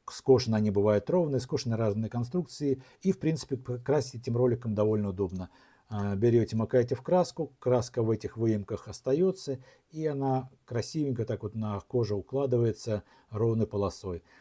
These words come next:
И шило можно, и так можно, можно и пальцем, можно и губкой, как угодно можно. Но я попробовал вот этим роликом, мне понравилось, это рабочий вариант. В принципе, кто урезы хочет красить, именно краска для урезов,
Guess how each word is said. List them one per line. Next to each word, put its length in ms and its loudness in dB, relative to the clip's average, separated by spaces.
И 120 6
шило 360 10
можно, 500 2
и 100 -2
так 320 2
можно, 540 -2
можно 320 2
и 80 10
пальцем, 460 2
можно 300 0
и 80 4
губкой, 360 -4
как 260 -2
угодно 380 2
можно. 360 -8
Но 100 -2
я 140 6
попробовал 540 2
вот 140 0
этим 220 -2
роликом, 480 0
мне 280 2
понравилось, 840 -2
это 240 -6
рабочий 420 -2
вариант. 420 -2
В 40 -20
принципе, 400 -2
кто 200 -4
урезы 640 4
хочет 480 -6
красить, 500 0
именно 260 -4
краска 440 -2
для 200 2
урезов, 460 0